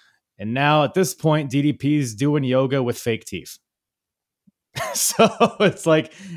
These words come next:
and that's just, like, representative. 'Cause like you see, you brought up even, um, Stasiak and O'Haire.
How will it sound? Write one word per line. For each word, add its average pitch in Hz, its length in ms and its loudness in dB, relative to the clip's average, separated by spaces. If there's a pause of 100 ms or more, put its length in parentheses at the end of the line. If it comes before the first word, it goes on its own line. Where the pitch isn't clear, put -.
and 127 100 -2
that's 160 140 4
just, 160 100 -6
like, 147 160 -2
representative. 117 800 -6 (320)
'Cause 190 80 2
like 202 80 4
you 202 40 -2
see, 185 120 -4
you - 60 -2
brought 185 180 4
up 175 160 2
even, 160 360 0 (220)
um, 123 560 -2 (220)
Stasiak 143 680 2
and 123 100 -2
O'Haire. 104 500 -2